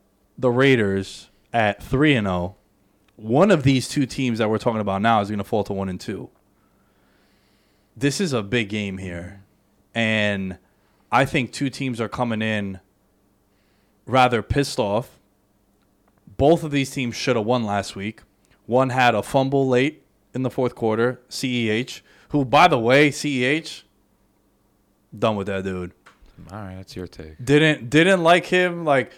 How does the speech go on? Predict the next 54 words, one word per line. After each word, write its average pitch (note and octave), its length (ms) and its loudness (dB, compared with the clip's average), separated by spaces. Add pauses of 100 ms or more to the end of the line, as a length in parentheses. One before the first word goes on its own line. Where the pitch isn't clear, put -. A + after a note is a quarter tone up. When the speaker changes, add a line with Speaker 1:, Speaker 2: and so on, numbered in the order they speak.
(220)
Speaker 1:
first F#3+ 160 -6
of F3+ 80 0
all, C#3 180 4
I C#3+ 60 6
liked E3+ 280 2
him F3 100 -6
coming C3+ 260 -2
out, C3+ 380 2
but A#2 400 2 (260)
the B2 220 0
fantasy D3+ 540 0
community C#3+ 720 -2 (100)
really B2 480 0
ruined A2+ 520 -2
Speaker 2:
Yeah, G2+ 80 -6
but G2+ 100 -4
who C3+ 100 -14
cares? C3+ 580 -16 (240)
Speaker 1:
I B2 140 0
know, C#3 240 4
bro, B2 260 2
but A#2 100 -4
when A#2+ 160 -2
this C#3 180 -2
dude D#3 180 2
Speaker 2:
It - 20 2
Speaker 1:
was C#3 120 0
Speaker 2:
gets - 60 -4
Speaker 1:
going, B2+ 140 0
Speaker 2:
real. C3 120 4
We're B2 100 2
Speaker 1:
like A2 80 0
Speaker 2:
talking A#2 180 0
real B2+ 160 0
football. G#2 320 -8
Like, E2+ 140 -6
fantasy A2 300 -8
football G#2+ 180 -6
is G2+ 120 -8
fantasy A#2+ 300 -12
football. - 320 -14
Speaker 1:
Yeah, F#3+ 160 2
but C3+ 160 -2
also, F3+ 480 2
he, E3+ 520 -8 (280)
how D3 220 -2
can G3+ 220 -4
you F#3 120 -2
not C#3 260 -6
be D3 120 -6
productive C3 500 -4
in G#2 100 -10
that G2+ 180 -8
offense? - 580 -8